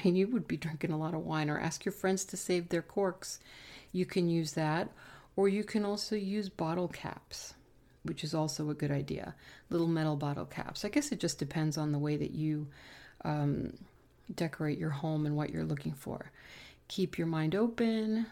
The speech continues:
be creative, and if you have any questions, feel free to email me at rosanna at rosannamod dot com. Feel free.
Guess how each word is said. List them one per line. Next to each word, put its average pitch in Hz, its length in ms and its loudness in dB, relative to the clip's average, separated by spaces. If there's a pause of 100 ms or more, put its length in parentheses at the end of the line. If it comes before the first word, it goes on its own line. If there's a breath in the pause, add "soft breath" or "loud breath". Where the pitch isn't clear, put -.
(140)
be 156 100 0
creative, 151 800 0 (100)
and 147 160 2
if 139 140 -6
you 160 80 -6
have 156 160 -2
any 131 100 0
questions, 170 720 -2 (340 loud breath)
feel - 220 -2
free 175 240 0
to 170 200 0
email 165 260 4
me 156 180 2
at 147 100 -4
rosanna 156 540 0
at 151 120 -4
rosannamod 147 580 2
dot 143 220 0
com. 208 480 2
Feel 165 260 -6
free. 214 420 0